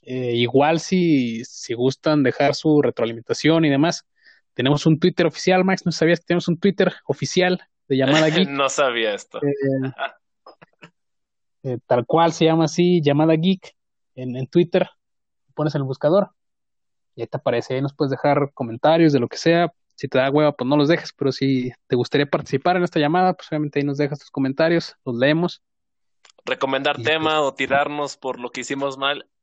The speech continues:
Speaker 2: ahí lo vamos a
Speaker 1: sí,
Speaker 2: leer.
Speaker 1: también, por supuesto, de que aquí no, tú estás mal porque te gustó, no sé qué, te-, ahí lo leemos todo,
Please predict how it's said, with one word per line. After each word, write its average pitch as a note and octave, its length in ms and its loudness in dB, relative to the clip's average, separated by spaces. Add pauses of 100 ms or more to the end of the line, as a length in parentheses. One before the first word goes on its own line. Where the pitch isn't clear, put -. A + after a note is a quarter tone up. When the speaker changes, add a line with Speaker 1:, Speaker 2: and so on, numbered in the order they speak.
(160)
Speaker 2:
ahí C3 160 -4
lo C#3 120 -2
vamos C3 280 -2
a - 20 6
Speaker 1:
sí, A#3 60 4
Speaker 2:
leer. B3+ 180 4
Speaker 1:
también, D3 400 -2 (320)
por B2 140 -6
supuesto, C3 540 -2
de A#2+ 360 4
que - 80 0
aquí A#3 300 0
no, G#3 200 4
tú G#3+ 120 -4
estás G#3 240 2
mal G#3 260 2
porque G3 260 0
te F3 140 -4
gustó, F3 320 -2
no F#3 80 0
sé - 120 -10
qué, D#3 60 -8
te-, C3+ 240 -6
ahí C3 200 2
lo D#3 160 6
leemos C3+ 320 4
todo, B2 280 2